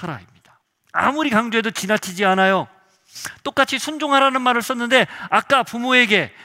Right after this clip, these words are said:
자녀가 부모에게 순종하라는 말과 동일한 언어예요. 다시 말하면 종들이 상전에게 순종하는 건 하나님에게 순종하는 의식을 가지고 그렇게 따라야 한다.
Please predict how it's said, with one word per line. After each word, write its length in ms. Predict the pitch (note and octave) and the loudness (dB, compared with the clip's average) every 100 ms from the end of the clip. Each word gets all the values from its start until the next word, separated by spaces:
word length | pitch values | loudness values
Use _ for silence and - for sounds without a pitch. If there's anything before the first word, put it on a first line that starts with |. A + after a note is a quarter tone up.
| - | -12
자녀가 400 | - G#3+ A#3+ B3+ | -2 0 0 -2
부모에게 380 | - A3+ A#3 A#3+ | -2 -6 -8 -8
순종하라는 600 | - D#4 D4 C4 C4 A#3+ | -8 -8 -2 0 0 0
말과 200 | A3+ A3 | -2 -2
동일한 440 | - C4 C#4+ C#4 | -2 0 2 2
언어예요. 440 | B3 G#3+ F3+ C3+ G#2+ - _ _ _ _ _ _ | 0 -2 -4 -6 -10 -20 _ _ _ _ _ _
다시 240 | - G#3+ | -4 -2
말하면 560 | C#4 B3 B3 C4+ B3+ B2+ - - - - | 2 4 6 4 4 0 -10 -20 -18 -6
종들이 640 | G#3+ B3 C4+ C#4+ C#4+ C3 | -4 0 4 6 6 2
상전에게 500 | - D4 C#4+ C4+ B3+ | -2 -2 0 -2 -2
순종하는 540 | - D#4+ D4 C4 A#3+ | -8 -6 0 0 2
건 180 | A#3+ C#4+ - - | 2 2 0 -10
하나님에게 540 | - D#4 E4 D4+ C#4+ C4+ | 0 2 2 0 -2 -6
순종하는 560 | - C#4+ C#4 B3+ B3 | -10 -10 -4 -4 -2
의식을 300 | A3 - A#3 | -4 -4 -6
가지고 520 | A#3 F#3 E3+ G3+ C#4 - _ _ _ _ _ _ - | -2 -2 -2 -2 -2 -4 _ _ _ _ _ _ -12
그렇게 220 | D3 - | -10 -6
따라야 300 | G#3 G#3+ F#3+ | -2 0 0
한다. 340 | D#3+ F#3 D#3+ | -2 -4 -4